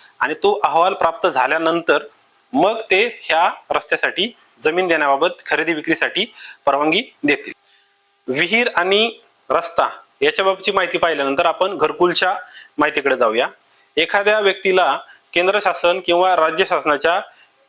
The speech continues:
घरकुल योजनेमधून जर घरकुल प्राप्त झाला असेल, तो त्याचा लाभार्थी असेल, पण ते घरकुल बांधण्यासाठी त्याच्याकडे स्वतःची जमीन नसेल, तर ह्या योजनेमार्फत, ह्या अधिसूचनेमार्फत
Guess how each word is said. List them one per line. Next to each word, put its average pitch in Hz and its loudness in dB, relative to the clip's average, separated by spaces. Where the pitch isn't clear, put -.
घरकुल 143 0
योजनेमधून 175 2
जर 180 4
घरकुल 147 -2
प्राप्त 165 0
झाला 127 2
असेल, 123 -2
तो - -4
त्याचा 165 0
लाभार्थी 151 0
असेल, 139 -4
पण 180 2
ते 214 2
घरकुल 185 0
बांधण्यासाठी 180 0
त्याच्याकडे 190 -2
स्वतःची 180 -2
जमीन 196 0
नसेल, 175 -2
तर 202 2
ह्या 196 0
योजनेमार्फत, 180 2
ह्या 180 0
अधिसूचनेमार्फत 151 0